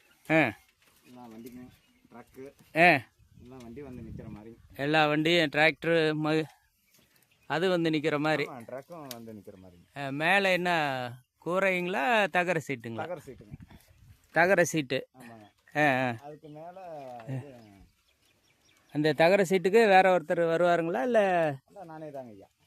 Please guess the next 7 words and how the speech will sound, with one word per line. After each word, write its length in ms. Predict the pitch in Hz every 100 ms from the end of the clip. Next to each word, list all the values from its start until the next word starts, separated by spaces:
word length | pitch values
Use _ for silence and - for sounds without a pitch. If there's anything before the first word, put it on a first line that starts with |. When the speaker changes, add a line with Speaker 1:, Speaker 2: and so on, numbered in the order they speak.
| _
Speaker 1:
அது 320 | - 170 196
நீங்களே 380 | 160 170 170 165
தான். 160 | 165 - 135
Speaker 2:
ஆமாங்க. 560 | 117 104 90 _ _ 156
Speaker 1:
ஆ. 260 | 156 120 - _ _ _ _
Speaker 2:
ஹெல்ப்புக்கு 300 | 156 170 156
மட்டும் 420 | 151 151 185 202